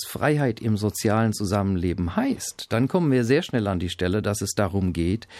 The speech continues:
unsere Freiheitsräume und das, was Freiheit im Zusammenleben bedeutet, fair zu ordnen.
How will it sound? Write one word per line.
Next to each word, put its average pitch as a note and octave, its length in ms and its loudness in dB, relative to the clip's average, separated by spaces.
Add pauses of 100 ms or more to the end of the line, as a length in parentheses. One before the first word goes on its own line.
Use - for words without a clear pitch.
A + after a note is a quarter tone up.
(280)
unsere C#3+ 500 4
Freiheitsräume G#2+ 1600 2 (540)
und B2 220 2
das, C3+ 240 2
was A2 240 0
Freiheit A2 680 0
im G2 400 0
Zusammenleben G2 880 2
bedeutet, G#2 640 0 (300)
fair G#2+ 500 0 (380)
zu - 280 -2
ordnen. D#2+ 560 -2